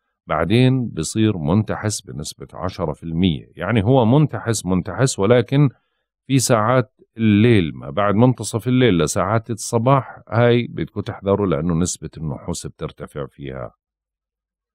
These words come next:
بالنسبة لعطارد في الثور بيتراجع حتى يوم ثلاثة ستة، هو سعيد بنسبة خمسة في المية برضو اليوم.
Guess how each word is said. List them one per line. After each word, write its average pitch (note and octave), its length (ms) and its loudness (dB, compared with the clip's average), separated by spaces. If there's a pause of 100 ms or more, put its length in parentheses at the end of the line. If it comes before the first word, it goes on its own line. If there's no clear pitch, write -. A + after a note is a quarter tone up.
(760)
بالنسبة D#3+ 420 2
لعطارد D3+ 640 4
في - 60 -6
الثور D3 480 2
بيتراجع B2+ 760 2
حتى B2 600 0
يوم G#2+ 720 4
ثلاثة F#2+ 400 2
ستة، D2 460 -10
هو D#2 220 -2
سعيد F#2 440 0
بنسبة F#2 360 0
خمسة - 380 -6
في - 100 -18
المية D2 320 -6
برضو B1+ 360 -12
اليوم. A1 420 -18